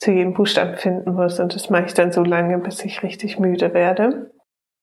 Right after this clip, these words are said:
Dann sind wir jetzt schon beim siebten Punkt.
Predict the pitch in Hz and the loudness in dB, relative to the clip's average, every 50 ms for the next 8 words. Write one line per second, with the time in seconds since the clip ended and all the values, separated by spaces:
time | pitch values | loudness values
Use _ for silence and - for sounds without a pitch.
0 | _ - 285 240 226 226 226 233 247 262 277 277 269 240 214 214 214 214 202 190 | _ 0 2 4 4 4 4 4 2 2 2 2 2 2 2 2 2 2 2 4
1 | 202 208 202 208 - - 220 208 202 202 202 196 180 180 180 185 185 185 190 190 | 2 2 0 -2 -4 -4 -2 -2 -2 -2 0 2 2 2 0 -2 -2 -4 -4 -2
2 | 196 196 202 202 - 240 285 285 - - - 208 208 208 208 - 240 220 226 269 | -2 -4 -4 0 2 2 2 2 0 -2 -2 -2 -2 -2 -2 2 4 4 4 4
3 | 359 440 381 349 - - - - - - | 2 0 -2 -2 -4 -6 -8 -10 -12 -12